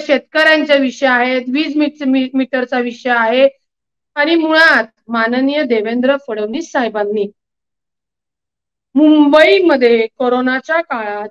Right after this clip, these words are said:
जो घोटाळा झाला त्याच्यावर कॅगची चौकशी बसवली. मान्य आम्हाला, सरकार म्हणून तुम्ही आल्यावर आणि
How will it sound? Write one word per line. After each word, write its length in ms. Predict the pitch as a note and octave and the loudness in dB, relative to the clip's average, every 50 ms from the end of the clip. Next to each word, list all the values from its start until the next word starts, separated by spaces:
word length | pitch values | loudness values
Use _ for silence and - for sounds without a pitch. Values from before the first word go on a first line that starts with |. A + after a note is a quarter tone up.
| _ _ | _ _
जो 160 | C4 D4 E4+ F4 | -2 -2 -2 0
घोटाळा 560 | D4 C#4+ B3+ A3+ A3+ - G#3+ G3+ G3+ G#3+ G#3 | 0 0 -2 -2 -2 -4 -6 -6 -4 -6 -6
झाला 320 | G3 G3 F#3+ G3 G3+ G#3 | -6 -6 -6 -6 -6 -6
त्याच्यावर 520 | G3+ _ A#3 A3+ A3 - C#4 C4 C#4 D4+ E4+ - - | -6 _ -4 -4 -2 -2 0 0 0 0 0 -4 -10
कॅगची 380 | G#3+ - - _ _ _ _ _ | -12 -12 -12 _ _ _ _ _
चौकशी 440 | C#4 A3 - _ _ _ - - D4 | -14 -14 -14 _ _ _ -18 -10 -6
बसवली. 300 | E4+ D#4 - - C#4 _ _ _ _ _ _ _ _ _ _ _ _ _ _ _ _ _ - | -6 -6 -6 -10 _ _ _ _ _ _ _ _ _ _ _ _ _ _ _ _ _ _ 0
मान्य 340 | C#4 D4+ D#4 D#4 D4+ D4 | 2 2 4 4 4 4
आम्हाला, 460 | D4 C#4 C4+ C4 C4 B3+ B3+ B3+ B3+ B3+ - _ _ _ _ _ _ _ _ _ _ _ _ _ _ | 4 4 4 4 4 2 2 0 -2 -4 -6 _ _ _ _ _ _ _ _ _ _ _ _ _ _
सरकार 340 | C4 B3 A#3+ A#3+ C#4 C4+ C4+ | -4 -4 -2 0 0 2 2
म्हणून 260 | C4+ C4 B3+ B3+ C4 | 4 4 2 2 0
तुम्ही 260 | B3 C4+ B3 B3+ B3+ | 0 0 0 2 2
आल्यावर 340 | B3+ B3 B3 A#3+ B3 B3+ B3+ | 2 2 2 2 2 2 0
आणि 140 | B3+ B3+ | 0 0